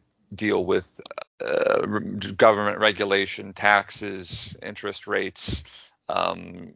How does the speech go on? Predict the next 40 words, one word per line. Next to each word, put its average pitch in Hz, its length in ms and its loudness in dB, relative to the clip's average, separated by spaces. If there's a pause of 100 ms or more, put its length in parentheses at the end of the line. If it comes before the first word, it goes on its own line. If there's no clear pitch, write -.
(100)
minimum 101 400 -2
ra-, 101 100 6 (100)
wage, 101 480 2
all 110 180 2
those 104 200 0
different 101 280 -8
things 98 220 -6
that 98 120 -6
would 92 120 -10
try 95 180 2
to, 92 360 -2
uh, 87 340 0 (1000)
not 104 260 4 (340)
stifle 120 440 6
the 107 60 -6
free 117 200 -4
market, 107 460 0
but 98 140 -2
also 98 260 -4
make 98 180 -12
sure 101 160 -8
that 92 140 -10
distribution 101 640 -8
of 87 100 -8
wealth 98 260 0
is 90 120 -6
happening 98 400 0
in 92 40 -8
such - 240 -6
a 90 40 -10
way 90 240 0
that 87 220 -6
people 90 280 -12
are 92 80 -6
not, 90 380 0 (340)
uh, - 100 0
some 98 240 0
people 95 320 -4
are 90 220 0
not, 92 280 -2